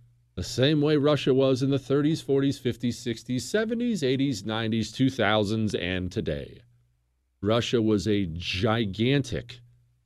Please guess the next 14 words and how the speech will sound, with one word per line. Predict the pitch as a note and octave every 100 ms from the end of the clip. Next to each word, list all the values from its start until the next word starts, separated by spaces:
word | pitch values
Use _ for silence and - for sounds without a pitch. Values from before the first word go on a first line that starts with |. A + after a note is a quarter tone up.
| _ _ _
scary | - - - C3+ C#3 C#3+ G#2+
country. | - F2+ D2+ D2 C2+ B1 - _ _ _ _ _ _ _ _ _ _ _ _ _ G#2+ B2 B2 - - - A2+
Kind | G#2+ C3
of | A2
couldn't | A#2 A#2+ A2
ever | G#2 G#2 F#2
get | G2 G2
its | -
economic | F2+ F2 D#2+ E2 F2 -
situation | E2 - E2+ E2 F2 F2+
figured | E2 F#2 F2+ E2+
out. | D2 E2 F2+ - _ _ _ _ _ _ _
Moved | G2 G#2+ A2 A2 G#2+ -
slow, | - A2 A2 G2+ G#2+ G#2